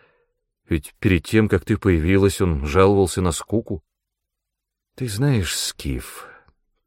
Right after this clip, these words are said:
тихо произнесла Тананда, поглядев на меня как-то странно,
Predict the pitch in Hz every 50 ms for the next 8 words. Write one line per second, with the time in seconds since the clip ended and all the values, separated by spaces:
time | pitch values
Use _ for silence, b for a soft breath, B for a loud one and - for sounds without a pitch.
0 | _ _ - - 131 135 - - 123 - - 101 90 78 80 78 71 - - -
1 | 73 - - 82 78 78 87 101 107 110 110 95 107 - - _ 85 71 69 76
2 | 73 67 90 101 104 95 - - 98 98 98 95 87 - 80 73 - - 92 -
3 | - - - - - 76 69 60 - - - - -